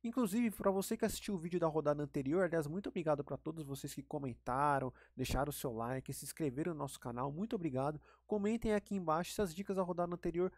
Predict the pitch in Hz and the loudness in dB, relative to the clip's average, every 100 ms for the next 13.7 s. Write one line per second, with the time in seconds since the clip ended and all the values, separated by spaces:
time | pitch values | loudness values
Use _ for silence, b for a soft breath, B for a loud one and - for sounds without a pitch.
0 | b - 233 214 202 190 185 190 185 185 | b 0 2 4 2 2 -2 -2 -2 -2
1 | 180 180 - 143 - 170 190 208 196 190 | -4 -4 -4 -6 -4 -4 -4 -6 -4 -6
2 | - 165 156 - 147 123 143 - B B | -4 -6 -4 -4 -2 -2 -8 -12 B B
3 | - 113 147 - 156 160 - 170 151 - | -6 0 0 2 0 -2 -6 -8 -6 -2
4 | 139 143 151 B - 139 143 127 131 127 | 0 0 0 B -12 -4 2 2 2 0
5 | 117 180 151 135 175 151 131 185 185 170 | 0 0 -2 -4 -6 -4 -4 -4 -2 -4
6 | 147 - 147 135 - 143 180 - 370 196 | -4 -4 -4 -4 -4 -4 -4 -6 -4 -4
7 | 196 B - 190 - 165 160 156 160 160 | -4 B -6 -6 0 0 0 -2 -2 0
8 | 170 143 127 143 131 123 127 B B - | -2 -2 -4 -4 -2 -2 -4 B B -2
9 | 135 127 131 127 156 156 151 147 143 147 | 0 0 -2 -4 -4 -4 -6 -4 -2 -2
10 | B B - 170 151 143 - 139 123 156 | B B -4 0 0 -4 -4 -4 -2 -2
11 | 190 175 147 139 139 127 123 123 - - | 0 -2 0 0 -2 -6 -4 -4 -8 -4
12 | 131 131 - - 139 160 165 - 156 139 | -4 -4 -6 -6 -4 -4 -6 -4 -2 -2
13 | 143 147 151 - 123 120 131 | -2 -4 -8 -4 -2 -2 -6